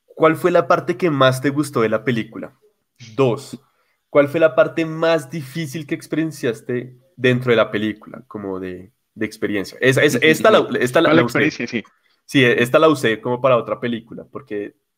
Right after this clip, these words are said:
Speaker 1: no deja de ser buena pregunta, porque siempre
Speaker 2: Ujú.
Speaker 1: va a ser una respuesta diferente. Y tres,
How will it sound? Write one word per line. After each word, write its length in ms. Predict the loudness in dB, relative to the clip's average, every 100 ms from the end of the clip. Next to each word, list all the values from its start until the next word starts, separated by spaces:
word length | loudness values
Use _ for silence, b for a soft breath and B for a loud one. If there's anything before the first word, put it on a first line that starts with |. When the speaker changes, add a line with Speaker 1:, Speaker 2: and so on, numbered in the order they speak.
| _
Speaker 1:
no 240 | -2 2
deja 220 | 4 4 0
de 80 |
ser 140 | 0 -2
buena 220 | -2 -2
pregunta, 420 | -4 -6 -8 -16 _
porque 220 | -20 -16
siempre 240 | -12 -6 -4
Speaker 2:
Ujú. 40 |
Speaker 1:
va 40 | -4
a 40 |
ser 100 | -2
una 200 | -2 -2
respuesta 640 | -6 -8 -10 -6 -6 -6
diferente. 500 | -10 -12 -10 -10 _ _ _ -6
Y 260 | -4 -4 2
tres, 600 | 4 4 2 -6 -20